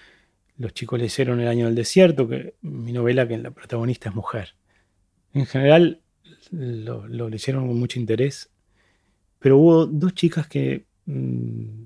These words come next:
de alguna manera me hicieron entender que yo no podía, eh, meterme en un personaje femenino, que eso era como una usurpación de género, ¿no?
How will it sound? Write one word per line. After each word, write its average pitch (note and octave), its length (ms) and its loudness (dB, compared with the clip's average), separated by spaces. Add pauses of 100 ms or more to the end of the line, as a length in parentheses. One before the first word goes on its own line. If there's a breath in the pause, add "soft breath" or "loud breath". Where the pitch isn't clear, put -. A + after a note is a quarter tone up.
(100)
de A2+ 100 -10
alguna A#2 220 -4
manera B2+ 340 2
me B2 340 -8
hicieron C3 340 -2
entender B2+ 420 0
que - 80 -8
yo - 160 -4
no C3+ 120 -2
podía, B2 560 -2 (920)
eh, A2 380 -6
meterme A2 580 0
en A#2 60 2
un A2+ 80 -2
personaje G#2+ 420 -8
femenino, G2 560 -10 (640)
que - 120 -8
eso C3+ 140 -2
era A#2+ 120 0
como A#2 140 -2
una B2 100 0
usurpación G#2+ 580 -8
de G#2 80 -6
género, E2+ 500 -12 (220)
¿no? C#3 220 -10